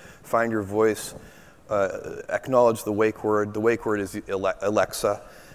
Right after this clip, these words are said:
Uh, and then it starts listening, and then it sends that phrase to the cloud where we can do really int-,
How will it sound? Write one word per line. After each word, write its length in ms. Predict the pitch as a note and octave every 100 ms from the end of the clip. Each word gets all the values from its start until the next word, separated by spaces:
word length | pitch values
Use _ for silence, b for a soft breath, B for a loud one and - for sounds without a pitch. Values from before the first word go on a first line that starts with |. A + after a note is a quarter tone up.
| B
Uh, 100 | G2 G2
and 120 | A2+
then 120 | A2+
it 80 | G#2+
starts 320 | - G#2+ -
listening, 400 | B2+ - A#2+ A2+
and 100 | G#2
then 80 | G2+
it 100 | F2+
sends 320 | - B2 A2
that 240 | - G#2+ -
phrase 360 | - A2 G#2+
to 60 | -
the 60 | -
cloud 340 | - A2+ G2
where 80 | G2
we 100 | G#2
can 180 | - F#2
do 160 | G2
really 320 | G2 G#2+ F#2+ F#2
int-, 280 | G2 -